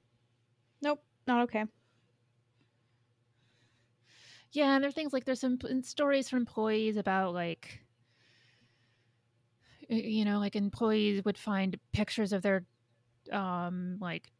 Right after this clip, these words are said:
Speaker 2: faces pasted on pictures of porn stars or Nazis, and it was just all, like, just, like,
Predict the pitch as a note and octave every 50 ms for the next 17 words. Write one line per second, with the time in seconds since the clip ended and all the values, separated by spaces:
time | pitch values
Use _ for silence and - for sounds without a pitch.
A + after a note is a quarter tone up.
0 | _ _ _ _ _ - A3+ - - - G#3+ G3 G3+ - - G#3 G3+ F#3+ - -
1 | - - G#3 F#3+ - - G3+ F#3+ F#3 F#3 F3+ - G3+ - - G3 F3+ F#3+ - -
2 | - - G3 F3+ F3+ F3+ - - - F#3+ F#3 F#3 F#3 F#3 F3+ F3+ F3 E3+ F#3 F3+
3 | F3+ F3+ F3 E3+ E3+ F3 F3+ - - G3+ F#3+ F3+ F3 F3 F3 E3+ E3+ E3 E3+ F3+
4 | F3 E3+ F#3 G3 F#3 - A3+ - - G#3+ G3 G3 G3 F#3+ G3 F3+ - - - -
5 | F3 - - G3+ F#3 F3 E3+ -